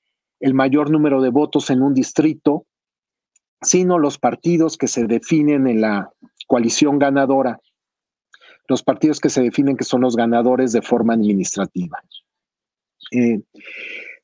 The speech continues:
pero bueno, eh, otro punto a considerar, y con eso quisiera cerrar, y ya entramos a preguntas y respuestas,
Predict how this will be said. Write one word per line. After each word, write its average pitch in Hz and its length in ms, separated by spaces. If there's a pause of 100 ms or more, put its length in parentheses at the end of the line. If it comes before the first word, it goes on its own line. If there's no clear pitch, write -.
pero 160 200
bueno, 175 300 (240)
eh, 156 300 (680)
otro 277 400
punto 190 580
a 143 120
considerar, 143 720
y 139 80
con 139 220
eso 147 240
quisiera 143 340
cerrar, 120 600
y 110 120
ya 117 120
entramos 120 480
a 117 60
preguntas 123 400
y 127 40
respuestas, - 800